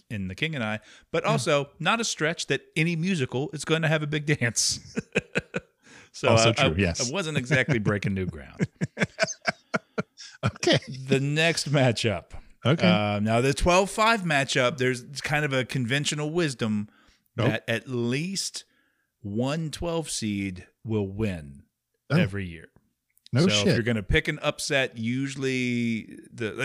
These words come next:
Speaker 1: the eight nine matchups, it's hard to even call those upsets if the nine seed wins. They're almost usually evenly matched.
Speaker 2: Interesting.
Speaker 1: That twelve five matchup, you, you got four chances here, and you, usually at least one of them will win.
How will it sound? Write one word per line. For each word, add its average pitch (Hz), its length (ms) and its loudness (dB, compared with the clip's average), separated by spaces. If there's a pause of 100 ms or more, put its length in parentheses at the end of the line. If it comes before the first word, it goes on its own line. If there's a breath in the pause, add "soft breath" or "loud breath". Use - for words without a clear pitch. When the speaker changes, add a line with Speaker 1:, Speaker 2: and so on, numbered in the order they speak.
(200)
Speaker 1:
the 160 120 0
eight 208 240 0
nine 175 220 0
matchups, 160 440 0
it's 113 120 -10
hard 135 200 0
to 117 60 -2
even 107 200 -2
call 104 160 -2
those 95 220 -4
upsets - 520 -10
if 104 100 -8
the 104 80 -8
nine 95 300 -4
seed 92 300 -8
wins. 90 300 -8
They're 95 160 -4
almost 87 480 -8 (280)
usually 107 500 -4
evenly 90 360 -10
matched. 82 500 -14 (280 soft breath)
Speaker 2:
Interesting. 123 480 2
Speaker 1:
That - 40 2
twelve 170 240 0
five 190 260 -2
matchup, 202 580 0 (880 soft breath)
you, 117 200 -2
you 113 160 0
got 110 180 -4
four 170 260 -4
chances 175 440 -2
here, 113 300 2
and 107 200 0
you, 131 540 -2
usually 127 760 -2
at 107 140 -4
least 113 320 -4
one 107 200 -4
of 95 100 -8
them 98 180 -6
will 92 220 -8
win. 87 280 -14